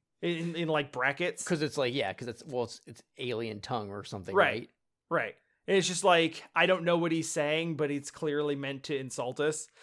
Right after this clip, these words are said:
Speaker 1: So it comes
Speaker 2: Mm-hmm.
Speaker 1: up in brackets as, like, offensive gibberish, and all you hear is, like, "Blah, blah, blah, blah, blah."
Speaker 2: <laughs> Right, yeah. <laughs>
Speaker 1: And it's like, "Hey, he's attacking us." Like, it starts off as, like, "Hey, he's attacking us. We should defend ourselves."
Speaker 2: Mm-hmm.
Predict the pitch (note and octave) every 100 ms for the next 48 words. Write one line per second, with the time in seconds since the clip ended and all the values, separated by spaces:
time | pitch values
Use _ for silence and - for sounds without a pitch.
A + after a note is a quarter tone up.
0 | - - G#3 D#3+ A#3 A3+ G#3+ G#3 D#3+ E3+
1 | E3+ E3+ E3 C#3+ D3 D3 D3+ C#3+ C3 C#3+
2 | B2 C3+ D3+ D3+ D3 C#3 D3 C#3+ D3 C#3+
3 | C#3+ - D#4 G4 G#4 G4 F#4+ F4+ D#4 E4+
4 | E4 D4+ C#4+ F#4+ F4 D4+ D4 B3 F3 A#2+
5 | - - - C#3 - C3+ A2+ G#2+ F#2 -
6 | - - _ _ _ _ D3 - G#2+ -
7 | C#3+ - - C#3+ G#3 G#3 G3+ G3+ F#3 F3+
8 | E3 - - _ _ _ _ D#3 A#3 G#3+
9 | F#3+ G3+ D#3+ G3 A#3 A3 E3+ D#3+ A#2+ F#3+
10 | G3+ G3+ G3+ C4 C4 B3+ A3+ A3 F#3+ F3+
11 | E3+ D#3 F3+ E3+ F3 D#3+ - C#3 C3+ D#3
12 | D#3+ D#3 C#3 C#3+ C#3+ C3 C3+ A#2+ C#3+ D3
13 | E3+ F3+ F3+ - _ _ - D3+ B2+